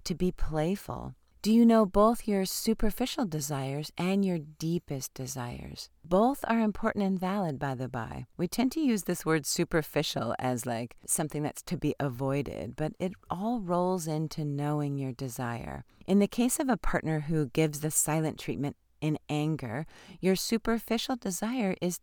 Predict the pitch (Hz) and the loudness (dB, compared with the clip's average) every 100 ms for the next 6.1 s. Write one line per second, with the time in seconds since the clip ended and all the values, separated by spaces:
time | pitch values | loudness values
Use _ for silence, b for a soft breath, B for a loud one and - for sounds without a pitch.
0 | _ - 190 202 - - 220 - 254 - | _ -6 -2 -2 -2 0 0 0 -4 -2
1 | 135 - - 220 - - 202 196 233 - | -8 -6 -4 -4 -6 -10 -6 -4 -6 -8
2 | - 127 - - - b b - 180 185 | -8 -8 -8 -12 -14 b b -8 -2 -2
3 | - 175 175 165 190 214 131 - - - | 0 0 0 0 2 0 -2 -8 -14 -16
4 | - - 170 - 190 160 202 233 254 190 | -20 -4 -2 2 0 2 0 2 0 -2
5 | 160 156 147 151 156 160 180 - 170 - | -2 -2 0 0 0 -2 -4 -6 -8 -2
6 | 170 | -4